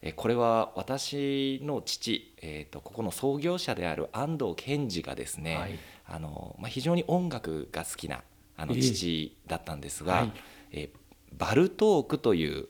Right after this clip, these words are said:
Speaker 1: あの、ハンガリーの作曲家のミクロコスモスという、なんか、ピアノの練習曲があるんですね。
Speaker 2: はい。
Speaker 1: そこからコスモスとい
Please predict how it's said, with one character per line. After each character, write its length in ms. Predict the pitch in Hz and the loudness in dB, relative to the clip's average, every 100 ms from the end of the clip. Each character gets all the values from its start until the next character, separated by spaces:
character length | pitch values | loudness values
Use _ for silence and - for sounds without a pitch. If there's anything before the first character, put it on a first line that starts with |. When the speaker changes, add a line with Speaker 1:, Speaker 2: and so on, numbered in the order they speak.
| - | -8
Speaker 1:
あ 100 | 78 | -6
の、 60 | |
ハ 180 | 78 160 | 0 2
ン 60 | 185 | 4
ガ 100 | 160 | 2
リ 80 | |
ー 40 | 90 | 0
の 60 | 71 | -4
作 200 | - - - - | -8 -12 -18 -4
曲 260 | 120 113 | -2 -2
家 160 | - 120 | -2 0
の 300 | 135 147 - - - - | 4 2 2 -8 -14 0
ミ 200 | 190 226 | 4 6
ク 100 | 196 | 6
ロ 140 | 208 | 4
コ 160 | 208 226 | 4 -4
ス 160 | 220 | -2
モ 160 | 190 151 | 0 0
ス 120 | 170 | -2
と 160 | 165 123 | 4 6
い 240 | 82 67 | 6 2
う、 60 | 50 - _ - _ | -2 -12 _ -20 _
な 100 | - | -8
ん 60 | 90 | -4
か、 160 | 80 92 | 0 6
ピ 120 | 120 | 8
ア 40 | |
ノ 120 | 147 | 10
の 140 | 151 147 | 10 10
練 180 | 127 147 | 8 6
習 160 | 185 | 0
曲 260 | 170 117 78 | 0 0 0
が 100 | 73 | 0
あ 40 | |
る 80 | 80 | 0
ん 60 | 76 | -2
で 80 | |
す 80 | 80 | -2
ね。 260 | 131 160 160 - - - | 0 0 -2 -12 -20 -4
Speaker 2:
は 200 | 120 151 | 8 10
い。 40 | |
Speaker 1:
そ 100 | 160 | 8
こ 220 | - 214 | 4 -2
か 240 | - - 214 | -2 -6 -2
ら 280 | 226 226 - | -2 -4 -2
コ 140 | 156 | -2
ス 200 | 151 - | 0 -2
モ 200 | 113 95 | 0 -2
ス 180 | 90 196 | -2 -4
と 160 | 196 | 0
い 100 | 202 | 2